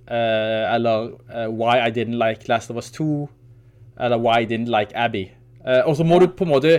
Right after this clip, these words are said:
filtrere vekk folk som er, ser sinte ut, eh, og som har liksom bare en likerklikk. Altså, prøv å finne noe som er litt mer dybde, eh, eller der du, du merker sikkert veldig fort om han her fyren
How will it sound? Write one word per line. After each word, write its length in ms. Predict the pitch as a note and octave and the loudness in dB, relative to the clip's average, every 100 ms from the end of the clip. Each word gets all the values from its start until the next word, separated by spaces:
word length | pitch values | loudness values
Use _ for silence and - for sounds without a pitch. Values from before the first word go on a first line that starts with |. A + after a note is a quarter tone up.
| - - | 2 -10
filtrere 480 | - F3+ - E3 F3 | -2 -2 2 4 6
vekk 160 | E3+ - | 4 2
folk 260 | E3+ E3 | 2 2
som 280 | - D#3+ D3+ | 0 -2 0
er, 240 | C#3 D3 D3+ | 2 2 2
ser 260 | - - D#3 | -4 0 0
sinte 400 | - A#2 - E3 | 2 -6 0 2
ut, 240 | D3 A#2+ _ - - | 2 -2 _ -18 -6
eh, 560 | B2 B2+ A#2 A2+ A2 A2 | -2 0 0 -2 -4 -6
og 180 | C#3 C3+ | -2 -2
som 200 | C3 B2 | -2 -4
har 180 | A#2+ B2 | -2 0
liksom 360 | B2 - A#2+ A2+ | 0 -6 -6 -2
bare 320 | G#2+ G#2 A2 F#2+ | 0 0 -2 0
en 300 | B2 B2 B2 | -2 -2 -4
likerklikk. 640 | A#2 A#2 G2+ B2+ - B2 - | -4 -6 -6 -8 -6 -8 -6
Altså, 240 | A#2+ A#2+ - - - | -6 -6 -8 -20 -16
prøv 260 | - D#3 F3 | -2 4 4
å 20 | |
finne 300 | E3+ E3 E3 | 4 2 4
noe 380 | E3 A#2 G#2+ B2+ C3+ C3 - C#2+ - | 2 0 2 2 2 -2 -8 -16 -20
som 200 | - B2+ B2 | -14 -10 -6
er 240 | B2+ B2+ B2 | -2 0 0
litt 240 | B2+ B2+ - | -2 -6 -6
mer 240 | C3 A#2+ | -4 -2
dybde, 540 | A#2 C3+ G2+ F#2+ B2 C#3 - _ _ _ | -2 -2 -2 0 0 0 -4 _ _ _
eh, 280 | B2 A#2+ A#2 | -4 -2 0
eller 300 | A#2+ A2+ G#2+ G#2 _ _ _ _ _ - | 0 -2 -6 -14 _ _ _ _ _ -4
der 260 | C3 B2 A2+ - - _ _ C#3+ | 0 2 0 -8 -20 _ _ -8
du, 80 | C3+ | -8
du 200 | - C#3+ | -4 -2
merker 260 | C3+ - | -2 -2
sikkert 300 | - D3 - | -6 -2 0
veldig 160 | B2+ A2+ | 0 -2
fort 240 | C#3 D3+ - | -2 -4 -2
om 140 | B2 | -4
han 220 | A#2+ B2 | -2 -2
her 80 | A#2+ | -2
fyren 460 | - B2+ B2 B2 A#2+ | -4 -4 -2 -2 -4